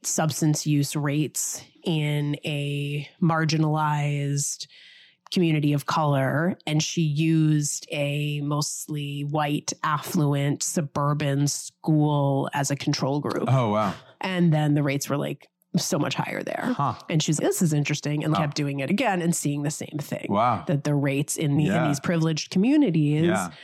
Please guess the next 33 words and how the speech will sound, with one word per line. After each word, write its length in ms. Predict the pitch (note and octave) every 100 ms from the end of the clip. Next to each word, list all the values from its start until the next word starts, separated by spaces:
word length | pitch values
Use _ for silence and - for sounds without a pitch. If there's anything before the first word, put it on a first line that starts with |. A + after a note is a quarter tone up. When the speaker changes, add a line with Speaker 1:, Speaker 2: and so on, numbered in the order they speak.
| -
Speaker 1:
were 160 | - E3
so 520 | D#3+ - F#3+ E3+ E3+
much 280 | D3+ - -
higher. 600 | - - - - A1 - -
Speaker 2:
I 80 | A#2+
think 200 | C3+ B2+
that 100 | G#2
was, 100 | F#2+
like, 180 | F#2 -
counterintuitive 880 | - G2+ G2 F#2 E2+ G2 F2 E2+ -
data 280 | F2+ F#2+
points 420 | E2+ - D#2+ D2 E2+
are 60 |
always, 380 | E2+ E2+ E2+ D#2+
like, 320 | D#2+ D#2 - -
Speaker 1:
Really 420 | F3 F#3 D#3 C#3+
Speaker 2:
grab 180 | A2 G#2
you. 40 |
Speaker 1:
interesting. 420 | F#2 D#3+ - D3
Speaker 2:
Yeah. 200 | F2 - C3+
That 240 | C3+ -
culture 640 | - C3+ C3 - G2+ F2+ -
was 160 | F#2+ -
driving 760 | - G2+ G2 G2+ F#2 F2 E2+
these 220 | E2 D#2+ -
kids 380 | F#2 F2+ D#2+ -
Speaker 1:
Right. 420 | - - - -
Speaker 2:
into 240 | G2 -
really 380 | F2+ E2 G2 F#2
negative 500 | F2 E2 D2+ D#2 D2+
behaviors. 640 | - E2 - - - - -
Is. 460 | A2 F2+ - - -
Speaker 1:
Yeah. 240 | F3+ D3+